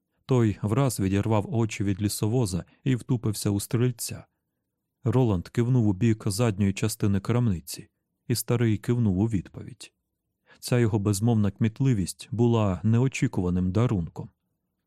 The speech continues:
Причіп лісовоза врешті перекинувся, розплющив одну з припаркованих машин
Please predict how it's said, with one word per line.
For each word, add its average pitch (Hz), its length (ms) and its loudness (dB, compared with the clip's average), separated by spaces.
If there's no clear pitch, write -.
Причіп 117 540 0
лісовоза 113 800 0
врешті 120 460 0
перекинувся, 110 920 -2
розплющив 123 680 0
одну 110 320 2
з - 80 -4
припаркованих 110 800 0
машин 123 460 -2